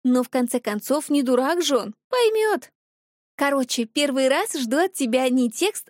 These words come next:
а фотографию. Очень жду. Ева. Женя знала наверняка,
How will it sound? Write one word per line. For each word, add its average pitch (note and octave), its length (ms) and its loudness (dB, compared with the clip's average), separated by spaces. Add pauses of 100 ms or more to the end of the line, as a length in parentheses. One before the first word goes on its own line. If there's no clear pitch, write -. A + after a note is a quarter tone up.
а F#4+ 140 -2
фотографию. A3 840 -4 (320)
Очень B3 380 0
жду. A3 320 -2 (400)
Ева. A3+ 460 -2 (960)
Женя D#4+ 420 0
знала D4+ 360 0
наверняка, C#4 640 0